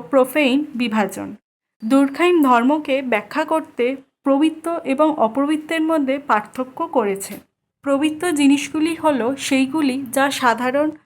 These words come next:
দৈনন্দিন জীবন থেকে আলাদা এবং বিশেষ সম্মানের যোগ্য হিসেবে বিবেচিত হয়। অপ্রবৃত্ত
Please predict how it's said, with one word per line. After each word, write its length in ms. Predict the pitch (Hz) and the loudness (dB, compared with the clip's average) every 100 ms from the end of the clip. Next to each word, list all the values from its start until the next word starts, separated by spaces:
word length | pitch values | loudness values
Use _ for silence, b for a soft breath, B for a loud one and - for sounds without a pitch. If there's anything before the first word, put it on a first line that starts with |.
| _ 220 | _ 2
দৈনন্দিন 520 | 254 262 285 302 311 294 | 6 6 6 4 4 2
জীবন 220 | 254 247 277 277 | 0 2 2 2
থেকে 220 | 285 302 302 - | 0 0 0 0
আলাদা 340 | 233 247 254 285 311 269 | 2 2 2 -2 -2 -4
এবং 160 | 277 311 269 | 2 4 4
বিশেষ 280 | 254 254 320 311 - | 2 -2 -6 -4 0
সম্মানের 440 | 240 233 254 302 262 | 0 2 2 2 2
যোগ্য 200 | 247 220 247 | 0 0 -2
হিসেবে 280 | 240 254 294 349 | -2 -4 -2 0
বিবেচিত 400 | 302 240 233 220 214 175 | 2 0 -4 -6 -6 -6
হয়। 160 | - - _ _ _ 226 247 | -10 -20 _ _ _ 2 2
অপ্রবৃত্ত 500 | 320 339 359 359 | 2 0 -2 -4